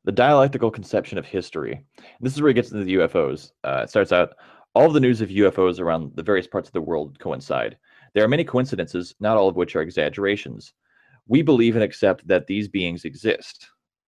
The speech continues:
Um, and it's, the second paragraph begins, "Starting from the fact of the existence of extraterrestrial beings,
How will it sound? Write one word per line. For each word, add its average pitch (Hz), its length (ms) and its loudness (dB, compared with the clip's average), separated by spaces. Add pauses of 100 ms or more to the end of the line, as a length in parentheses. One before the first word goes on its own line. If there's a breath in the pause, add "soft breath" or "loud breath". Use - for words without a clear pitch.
(240)
Um, 71 300 -8 (100)
and 92 80 -4
it's, - 240 -10
the 73 140 -14
second 98 260 -6
paragraph 85 380 -2
begins, 82 380 -6 (340 loud breath)
"Starting 151 260 2
from 160 120 -4
the 127 60 2
fact 120 220 0
of 104 80 -8
the 101 60 0
existence 101 340 -8
of 95 160 -4
extraterrestrial 87 560 -4
beings, 85 420 -8